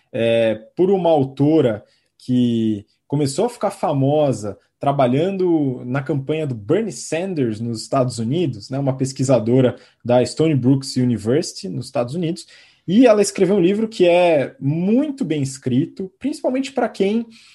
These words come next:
é, pra quem não é da área de economia, né, pessoas com um conhecimento um pouco, um pouco mais leigo, vamos dizer assim, pra explicar o que, que é essa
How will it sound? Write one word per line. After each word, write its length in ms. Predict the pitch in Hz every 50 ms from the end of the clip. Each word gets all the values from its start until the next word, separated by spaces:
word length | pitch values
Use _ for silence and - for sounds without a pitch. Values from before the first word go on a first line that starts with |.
| _ - _ _ -
é, 280 | 139 139 147 143 139
pra 240 | 139 135 - 151 151
quem 200 | - 185 202 226
não 300 | 226 208 247 330 320 220
é 140 | 202 240 240
da 140 | 160 143 135
área 140 | 131 131
de 100 | 131 135
economia, 680 | 135 135 175 180 175 143 139 147 156 143 113 98 - -
né, 180 | _ 110 113 117
pessoas 580 | - - 123 117 - - 143 160 170 170 - - _ _ _ _ _ _
com 180 | - 143 147 151
um 60 | 139
conhecimento 500 | 143 156 143 139 165 151 143 139 139 156
um 100 | 143 135
pouco, 580 | 135 139 135 135 135 139 135 127 120 113 110 - _ _ _ _
um 60 | 127
pouco 400 | 113 - - 135 131 - 131 127
mais 380 | 117 117 120 120 117 110 110 113
leigo, 400 | 120 135 170 196 190 139 120 113
vamos 240 | 104 117 120 117 110
dizer 160 | 107 113 110
assim, 420 | 104 - - - 190 214 160 135 - _ _ _ _ _ _
pra 180 | 180 196 226
explicar 400 | 240 240 - - 214 185 - 196
o 60 | 202 196
que, 160 | - - 254
que 180 | 262 - -
é 100 | 196 175
essa 440 | 180 180 180 - - - 196 196 190